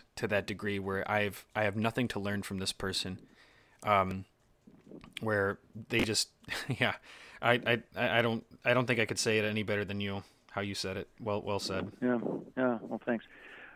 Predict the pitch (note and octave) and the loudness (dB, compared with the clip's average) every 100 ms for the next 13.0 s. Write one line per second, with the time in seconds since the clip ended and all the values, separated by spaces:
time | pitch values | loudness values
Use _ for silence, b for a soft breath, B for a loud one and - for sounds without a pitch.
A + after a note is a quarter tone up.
0 | B - A2 A#2+ - - A3 A#3+ B2 B2+ | B 2 6 6 6 10 10 10 8 6
1 | B2 _ - C#3 C#3 C3 C#3+ - - - | 2 _ 2 6 6 2 -10 -14 -20 -10
2 | - C3+ - - B2+ B2+ - E3+ E3 A2+ | 0 2 2 0 2 2 4 6 6 4
3 | - B2+ B2+ C3+ B2+ G#2+ - A2+ A2 C#3 | 4 4 8 8 6 4 2 2 6 4
4 | C3+ - A2+ A2 - - A2 A2+ B2 - | 4 4 2 2 -2 -12 -8 -2 -2 4
5 | C3 B2+ A#2+ - A#2+ A2+ A#2+ C3+ - B2 | 6 8 6 2 -2 6 6 6 2 -2
6 | G2 A2+ - A2+ A#2 - G#2+ G2 _ b | 0 -2 0 6 4 4 -6 -6 _ b
7 | b b b b b b - E3 F3 A3+ | b b b b b b 6 6 8 2
8 | E3+ B2+ C3 B2 A#2+ G#2+ - A#2+ A#2+ B2 | 4 6 4 6 2 2 2 4 8 6
9 | A#2+ A2+ G#2+ - - A2+ A2 G#2+ - _ | 6 0 -2 -2 4 6 6 -2 -8 _
10 | - C3 - - B2 - A#2+ A#2+ - A2 | 2 2 2 0 0 4 4 4 2 -2
11 | C#3+ B2 B2 C3+ C#3+ E3 - - D3+ - | 0 0 0 2 2 2 -6 -4 -4 -2
12 | C3 - C3 C3+ B2+ A2 - - G#2+ G#2+ | -4 0 2 2 0 -4 -2 2 2 2